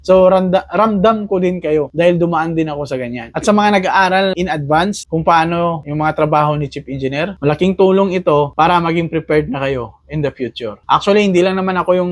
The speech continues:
gumagawa ng video na ganito. Marami pong video dito sa YouTube na makikita nyo. Kaya sana makatulong tong video na to.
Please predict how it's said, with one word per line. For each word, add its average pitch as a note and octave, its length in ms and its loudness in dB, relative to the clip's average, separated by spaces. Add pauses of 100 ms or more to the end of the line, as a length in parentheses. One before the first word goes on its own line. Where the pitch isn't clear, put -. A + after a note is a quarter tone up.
gumagawa E3 400 0
ng D#3+ 160 -6
video D#3 320 -2
na D3 240 -6
ganito. D3 480 -2
Marami F3 400 0
pong D#3+ 400 -2
video E3 320 0
dito E3 240 -4
sa D3+ 240 0
YouTube E3 480 0
na G#3 160 4
makikita G#3 560 -2
nyo. C3+ 240 -6
Kaya A#3+ 160 6
sana A#3+ 320 2
makatulong G#3 480 0
tong F#3+ 240 -2
video F#3 320 0
na B3 160 2
to. E3+ 320 4